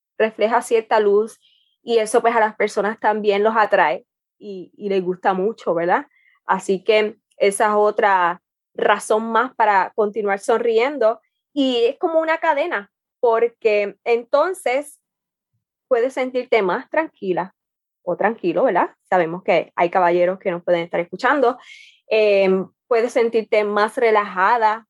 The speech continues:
o relajado, y por supuesto que entonces el estrés que va a disminuir, el estrés, las tensiones, pues, van a, a, a minorar.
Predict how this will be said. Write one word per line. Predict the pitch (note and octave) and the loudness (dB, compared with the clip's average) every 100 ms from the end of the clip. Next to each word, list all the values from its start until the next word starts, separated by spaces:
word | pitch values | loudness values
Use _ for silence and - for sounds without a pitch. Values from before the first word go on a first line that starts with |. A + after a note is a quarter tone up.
| - | -10
o | F#3+ F#3 | -6 -4
relajado, | F#3 F#3+ F3 F3+ A3+ C#4+ C#4+ A3+ D4 _ _ _ _ _ _ _ | -2 -2 -2 -2 0 2 2 0 -4 _ _ _ _ _ _ _
y | C4 A#3+ | -10 -4
por | A3 A3 | 0 0
supuesto | A3+ G#3+ G#3+ B3 E4+ - C4 C4+ | 0 -2 0 0 0 -4 -4 -4
que | G3 | -10
entonces | F3 F3 - E4 | -12 -12 -6 -2
el | A3+ | 0
estrés | G#3+ - G#3 B3+ - | 0 0 2 2 0
que | D#3+ E3 _ _ D#3 | -6 -8 _ _ -6
va | |
a | D#3 | -4
disminuir, | F#3+ G3 C4+ C#4+ A3+ C#4 _ _ _ _ _ _ _ | -2 0 0 0 0 -4 _ _ _ _ _ _ _
el | - F#3+ | -2 -2
estrés, | G#3 F#3+ F3 C4+ | -2 -2 0 0
las | C4 | -2
tensiones, | G3+ F#3 - G#3 B3+ B3+ C4+ | -2 -2 -2 -2 0 0 -2
pues, | G#3 F#3+ | -2 0
van | F#3 F3+ | 0 0
a, | A3 G#3+ G3+ | 0 0 0
a, | G#3+ G3 F3+ | 0 0 0
a | G3 | 0
minorar. | G3 F#3+ F#3 F#3+ C#4+ | 2 2 2 2 0